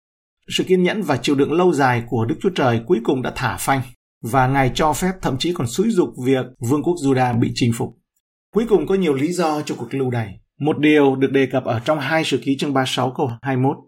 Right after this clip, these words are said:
là Judah đã bị lưu đày để thực hiện lời của Đức Giê-hô-va qua miệng Jeremy, cho đến khi vùng đất này được hưởng những ngày sa bát của mình. Chừng nào nó nằm hoang vu, tức là chừng đó nó giữ được ngày sa bát để tròn bảy mươi năm. Câu hai mươi B,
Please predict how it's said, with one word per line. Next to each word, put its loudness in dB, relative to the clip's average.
là 2
Judah 2
đã 0
bị 0
lưu 4
đày 2
để -4
thực -2
hiện 0
lời 2
của 0
Đức -2
Giê-hô-va 2
qua 2
miệng -2
Jeremy, 2
cho 2
đến 4
khi 2
vùng 2
đất 0
này 2
được 0
hưởng 2
những -2
ngày 0
sa 0
bát -2
của 0
mình. 0
Chừng 0
nào 4
nó 0
nằm 2
hoang 2
vu, 2
tức 2
là 2
chừng 0
đó 2
nó 0
giữ 0
được 0
ngày -2
sa 0
bát 0
để -2
tròn -4
bảy -4
mươi -6
năm. -8
Câu -4
hai 0
mươi 0
B, 2